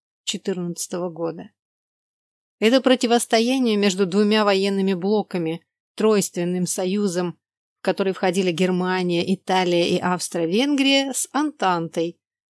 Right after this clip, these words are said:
коалицией, состоящей из России, Франции и Англии. Большинство государств-участников имели колонии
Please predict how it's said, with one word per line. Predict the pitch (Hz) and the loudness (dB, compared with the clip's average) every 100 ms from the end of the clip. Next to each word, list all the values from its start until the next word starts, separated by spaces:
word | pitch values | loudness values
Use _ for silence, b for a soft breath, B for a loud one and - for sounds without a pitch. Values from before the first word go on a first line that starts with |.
| _ | _
коалицией, | 196 202 285 320 339 | 0 4 4 4 4
состоящей | 320 311 - 226 208 220 233 | 4 2 4 4 4 2 0
из | - 196 | 0 0
России, | 175 175 180 285 269 | 2 0 0 0 0
Франции | 202 208 202 220 - 208 185 | 0 -2 0 0 -2 -2 -2
и | 196 202 | -2 -4
Англии. | 190 175 165 156 160 180 _ _ _ _ _ _ _ _ _ _ _ _ _ _ - | -4 -4 -6 -6 -8 -10 _ _ _ _ _ _ _ _ _ _ _ _ _ _ 0
Большинство | 196 220 262 - 330 | 2 4 2 4 4
государств-участников | 277 285 262 233 269 - 226 - 302 269 240 214 - | 4 2 4 4 4 2 -2 0 0 2 2 0 0
имели | 214 233 240 | 0 2 0
колонии | - 262 190 170 160 160 170 | 0 0 0 -2 -2 -6 -8